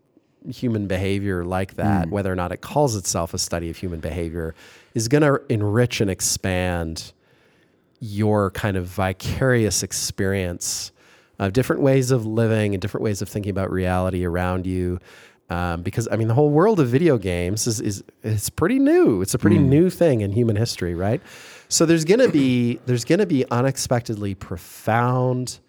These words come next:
Speaker 1: and beautiful realizations that come out of even the most unlikely places. Like, I've had some moments when reading about ants <laughs> of just kind of transcendent happiness of, like,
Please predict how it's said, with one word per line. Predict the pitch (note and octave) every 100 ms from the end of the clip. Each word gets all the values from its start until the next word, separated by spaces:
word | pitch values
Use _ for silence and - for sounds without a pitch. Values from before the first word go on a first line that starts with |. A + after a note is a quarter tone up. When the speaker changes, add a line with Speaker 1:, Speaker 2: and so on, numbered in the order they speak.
| _ _ _ _
Speaker 1:
and | A2 G#2
beautiful | G2 A2+ A#2+ A#2 G2+
realizations | G2+ G2+ G2 G2 F#2 F#2+ F2+
that | E2+
come | - A2
out | F#2 F2
of | E2
even | A#2+ A#2+
the | A#2+
most | G2 F2+
unlikely | F2+ E2+ E2+ F2
places. | E2 F2 E2+ -
Like, | E2+ -
I've | - D3+
had | G#3 A3
some | - F#3
moments | F3 F#3 D3 -
when | A2+ A2+
reading | G#2+ B2 B2
about | A#2+ B2 B2
ants | B2+ D3 A#2+ - - - - - -
<laughs> | - - - - - - _ -
of | D#3 D#3 D3 - _
just | - E3 -
kind | - F3+ F3+
of | F3
transcendent | - E3+ F3 - D#3 F3 F#3
happiness | D3+ D3 F#3 C#4+ F#3 A2 - -
of, | - B2
like, | B2+ B2 B2+ - -